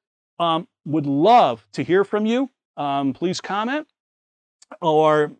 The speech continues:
I would love to come. If you can have me come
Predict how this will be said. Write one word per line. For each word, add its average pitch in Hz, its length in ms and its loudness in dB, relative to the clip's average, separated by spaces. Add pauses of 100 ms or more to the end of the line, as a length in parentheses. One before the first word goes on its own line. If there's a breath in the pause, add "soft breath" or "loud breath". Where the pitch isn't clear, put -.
I 143 80 0
would 139 160 -2
love 147 460 4
to 160 80 -4
come. 208 340 -2
If 104 100 -18
you 156 80 -6
can 147 160 -4
have 160 180 -6
me 170 120 -10
come 196 300 -4